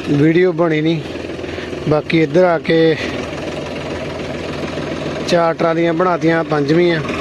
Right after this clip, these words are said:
ਪੰਜਵੀਂ ਭਰੀ ਨਹੀਂ ਹੈਗੀ, ਚਾਰ ਪੂਰੀਆਂ ਭਰ ਕੇ ਭੇਜਤੀਆਂ। ਤੇ ਆਹ ਲਾਸਟ ਵਾਲੀ ਟਰਾਲੀ ਆ, ਧੰਨਵਾਦ ਬਾਬੇ ਨਾਨਕ ਦਾ, ਜਿਹਨੇ ਬਹੁਤ ਵਧੀਆ ਕੰਮ ਚਲਾਇਆ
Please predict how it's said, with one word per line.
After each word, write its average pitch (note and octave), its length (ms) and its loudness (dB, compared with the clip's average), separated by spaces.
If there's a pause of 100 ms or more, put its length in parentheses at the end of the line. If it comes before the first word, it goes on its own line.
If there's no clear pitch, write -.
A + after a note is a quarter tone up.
ਪੰਜਵੀਂ E3 320 2
ਭਰੀ F3 260 2
ਨਹੀਂ D3+ 100 2
ਹੈਗੀ, E3+ 180 2
ਚਾਰ D#3 300 2
ਪੂਰੀਆਂ D#3 360 4
ਭਰ E3 180 0
ਕੇ - 160 0
ਭੇਜਤੀਆਂ। E3+ 540 2 (1700)
ਤੇ D3 160 4
ਆਹ D#3 140 2
ਲਾਸਟ D3+ 380 2
ਵਾਲੀ D#3 180 2
ਟਰਾਲੀ D3+ 380 2
ਆ, D#3 60 4
ਧੰਨਵਾਦ D3+ 600 2 (1080)
ਬਾਬੇ D3+ 380 2
ਨਾਨਕ D3+ 400 0
ਦਾ, D3+ 140 4
ਜਿਹਨੇ D3+ 340 4
ਬਹੁਤ D3 340 2
ਵਧੀਆ D#3 300 4
ਕੰਮ C#3 300 2
ਚਲਾਇਆ C3 340 2